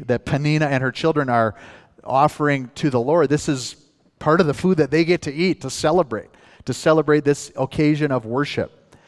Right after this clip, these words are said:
And so, you know, it would make sense that Hannah would receive one portion. She's one person. It would also make sense that if there's a connection with Elkanah loving his wife, there'd be something about her portion that is significant, whether it's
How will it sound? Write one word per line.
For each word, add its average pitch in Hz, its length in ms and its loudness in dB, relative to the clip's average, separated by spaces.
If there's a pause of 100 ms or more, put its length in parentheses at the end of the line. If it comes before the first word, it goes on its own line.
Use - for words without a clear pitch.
(380)
And 127 120 -4
so, 139 380 2
you 147 100 0
know, 135 80 4
it 156 140 4
would 160 180 2
make 156 220 2
sense 170 460 -2
that 127 380 0 (260)
Hannah 147 340 2
would 151 180 2
receive 139 360 0
one 147 200 0
portion. 147 380 -2
She's 135 240 -2
one 131 200 -2
person. 156 540 -4 (540)
It 127 80 -2
would 127 120 2
also 147 300 2
make 135 220 0
sense 139 320 -4
that 127 240 0
if 135 160 -4
there's 135 200 0
a 139 80 2
connection 135 520 -2
with 127 180 -2
Elkanah 135 480 -2
loving 147 380 0
his 117 180 -4
wife, 117 320 0 (320)
there'd 135 160 0
be 139 80 0
something 170 400 0
about 139 240 4
her 135 80 -4
portion 147 540 -4
that 123 180 2
is 117 100 0
significant, 135 720 -4
whether 117 300 0
it's - 260 -4